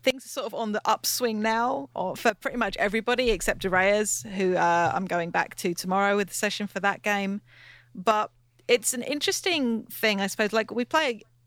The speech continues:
I play a lot of tabletop games. I know a lot of people that do. And the reasons why we play them and the stories we like to explore, I have no problem addressing dark subjects and, like, things that are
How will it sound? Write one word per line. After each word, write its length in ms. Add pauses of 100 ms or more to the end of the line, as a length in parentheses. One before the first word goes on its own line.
(260)
I 140
play 220
a 40
lot 160
of 80
tabletop 440
games. 320
I 80
know 140
a 20
lot 120
of 100
people 260
that 140
do. 400
And 180
the 100
reasons 440
why 180
we 120
play 320
them 340
and 160
the 40
stories 480
we 60
like 240
to 120
explore, 560 (680)
I 120
have 180
no 220
problem 420
addressing 380
dark 360
subjects 800
and, 180
like, 260
things 260
that 120
are 80